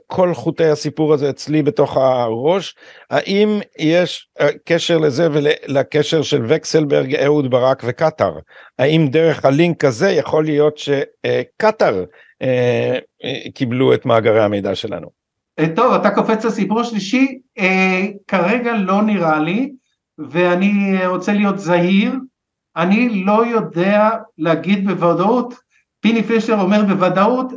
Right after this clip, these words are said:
Speaker 2: אני מאוד זהיר ב-, בעניין הזה. זה שהתחברו לפיושן סנטר מהמימד החמישי, זה ודאי, יש על זה תיעוד. אני מסרתי את התיעוד הזה,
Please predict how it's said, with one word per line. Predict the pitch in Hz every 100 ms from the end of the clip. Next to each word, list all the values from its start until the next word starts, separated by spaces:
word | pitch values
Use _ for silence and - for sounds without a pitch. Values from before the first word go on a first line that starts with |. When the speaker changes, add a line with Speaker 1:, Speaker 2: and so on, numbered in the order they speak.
| -
Speaker 2:
אני | 170 214
מאוד | 233 208 214 196
זהיר | 151 170 214
ב-, | 202 175 175 135
בעניין | 156 151 160
הזה. | 156 143 139 127 _ _ _ -
זה | 110 170 262
שהתחברו | 262 247 - - 190 175 240 254
לפיושן | 202 190 190 220 220 226 208 -
סנטר | 180 - 208 208 214 226 233 - _
מהמימד | 170 180 180 196 220
החמישי, | - 202 190 - 226 262 254 - -
זה | 117 127 220
ודאי, | 233 202 202 156
יש | 143 208
על | 226
זה | 185 214 214 214
תיעוד. | 220 247 180 - - -
אני | 185
מסרתי | 202 190 220 240
את | -
התיעוד | 233 - 233 240
הזה, | 233 208 240